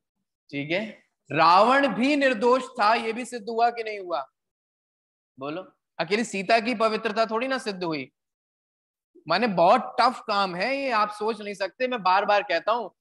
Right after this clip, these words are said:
रावण को जितनी गालियां देते हैं, रावण जैसा, छोटे दादा तो एक बहुत अच्छी बात कहते हैं कि आज जैसा हम रावण को गालियां देते हैं, जैसा रावण का घर था, आज एक ऐसा कोई घर ढूंढ कर दिखा दो।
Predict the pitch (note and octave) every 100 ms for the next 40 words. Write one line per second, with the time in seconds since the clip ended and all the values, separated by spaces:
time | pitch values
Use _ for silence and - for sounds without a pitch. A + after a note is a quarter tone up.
0 | - D3+ E3+ G3+ A#3 A#3 F#3 F3 A3 A3
1 | G3+ G#3 A3 G3+ F#3+ A#3 C4 G3+ G3 A3
2 | G#3 G#3 G3+ _ - A3 - _ - F3
3 | F#3+ F#3 F#3 F#3+ F3 F3 F3+ F3+ F3 E3+
4 | E3+ E3 D#3+ E3+ F#3 A3+ _ _ _ _
5 | - G3+ A3 - E3+ F3+ A3 A3 - _
6 | - A3 G3+ _ _ _ _ _ _ _
7 | _ _ _ _ _ - C#3+ F#3 A3 G#3
8 | F#3+ F#3+ G#3+ A#3 A#3 G3+ F#3+ F#3+ G3 F#3
9 | F3+ F3+ F3 D3 B2+ _ _ _ _ D3
10 | F#3 G3 A#3 G3+ G3 A3 B3+ B3 B3 F3
11 | G3 G#3 F3 E3 A3 A#3+ - - - F3
12 | G#3+ G#3 G3 A3+ G#3+ A3 A3+ A3 A3 F3+
13 | G#3 F#3 G3 G3 F#3+ E3 E3+ F3 G#3